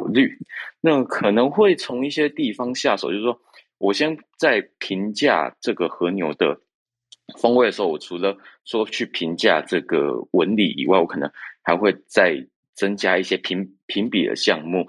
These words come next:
包含可能它的油酸啊，它的可能肌肉里面含的糖原的状况来去调整这个比例。那他可能希望是从消费者开始，呃，去着手，就是说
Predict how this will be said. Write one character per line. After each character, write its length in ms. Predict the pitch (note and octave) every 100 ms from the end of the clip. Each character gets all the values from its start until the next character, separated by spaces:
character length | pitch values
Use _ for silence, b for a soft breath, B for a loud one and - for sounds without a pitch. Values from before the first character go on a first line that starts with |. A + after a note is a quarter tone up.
| B B -
包 120 | G2
含 120 | G2
可 120 | D#2+
能 80 | D2+
它 100 | F#2
的 80 | F#2
油 300 | D#2 D2+ E2
酸 340 | - F2+ F2+
啊， 100 | E2
它 140 | D#2 F#2
的 220 | F2 - B B -
可 120 | E2
能 340 | D#2 D#2 D#2+ -
肌 380 | - - G3+ A2
肉 200 | A2+ E2+
里 140 | D2
面 180 | E2+ F#2+
含 320 | - - D2+
的 80 | D2+
糖 320 | - D#2 E2
原 220 | F2+ D#2 D2
的 160 | D2+
状 220 | - E2+
况 280 | C#2+ F2+ D#2+ - _ b b b
来 180 | E2 D#2+
去 220 | D#2+ G2+
调 240 | F2+ D#2+ E2
整 160 | D#2+ C#2
这 100 | F2
个 80 | D#2+
比 200 | - -
例。 160 | F2+
那 160 | G#2+ C3
他 140 | C3+
可 140 | C3 F#2
能 160 | - _ _ -
希 180 | - D3
望 100 | C3+
是 120 | C#3
从 220 | A#2+ F2
消 180 | - G#2+
费 260 | G#2 G2 D#2
者 260 | - D2 -
开 260 | - F2 F#2+
始， 420 | - - - -
呃， 380 | - C#2 C#2+ - _ _ B B
去 220 | - A2+ -
着 260 | - D2
手， 160 | E2+ D#2
就 60 |
是 100 | F2+
说 140 | F#2